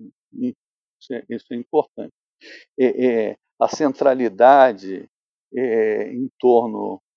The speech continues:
do governador e, e, e, e, e como o governo se organiza, isso é uma coisa muito importante, né? É, dentro, cada estado se organiza, isso é uma coisa importante,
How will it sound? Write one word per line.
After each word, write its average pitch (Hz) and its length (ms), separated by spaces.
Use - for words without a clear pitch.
do 120 340
governador 113 1040
e, 101 120
e, 120 220
e, 117 180
e, 107 380
e 113 80
como 170 320
o 123 60
governo 110 540
se - 180
organiza, 123 800
isso - 120
é 113 40
uma 113 80
coisa 117 300
muito 113 280
importante, 123 540
né? 127 220
É, 107 380
dentro, 131 680
cada 254 280
estado 180 520
se - 160
organiza, 139 580
isso 165 140
é 190 40
uma 185 120
coisa 170 180
importante, 151 460